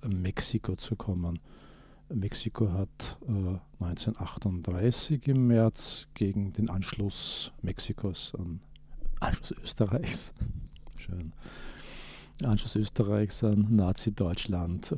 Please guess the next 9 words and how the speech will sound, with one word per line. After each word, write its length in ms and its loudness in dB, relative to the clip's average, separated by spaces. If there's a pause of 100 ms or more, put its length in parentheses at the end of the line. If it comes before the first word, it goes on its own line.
Protest 580 2
eingelegt, 720 -2
den 80 4
einzigen 520 -2
schriftlichen, 840 2
ausformulierten 1200 2
Protest 800 -2 (140)
im 160 -2
Völkerbund. 680 -6